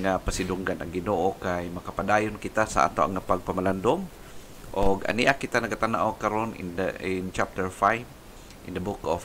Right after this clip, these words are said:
Ephesians from, uh, verse twenty-one down to verse thirty-three, and, uh,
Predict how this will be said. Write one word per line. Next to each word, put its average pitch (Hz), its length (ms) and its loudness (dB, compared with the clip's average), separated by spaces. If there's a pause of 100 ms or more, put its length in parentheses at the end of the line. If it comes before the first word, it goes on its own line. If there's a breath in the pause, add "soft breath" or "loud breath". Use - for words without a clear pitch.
Ephesians 123 720 -2 (480 loud breath)
from, 98 560 6
uh, 92 560 0
verse 113 320 0
twenty-one 110 560 2
down 95 240 -2
to 92 80 -6
verse 92 260 -4
thirty-three, 104 800 -4
and, 87 400 -4
uh, 87 160 -6